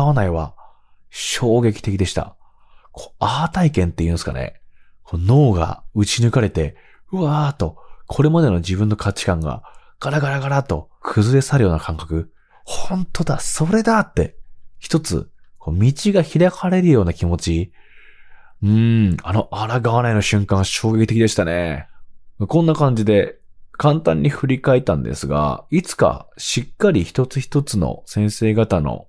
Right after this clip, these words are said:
振り返り、まあ、テキストなのか、音声なのかでまとめたいなって思います。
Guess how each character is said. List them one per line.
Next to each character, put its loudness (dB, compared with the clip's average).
振 -4
り 2
返 4
り、 2
ま 2
あ、 -2
テ -2
キ 2
ス -4
ト 2
な 4
の 2
か、 0
音 2
声 2
な 0
の -2
か -4
で -6
ま -2
と 4
め 4
た 4
い 2
な 2
っ -8
て -2
思 0
い 0
ま -2
す。 -14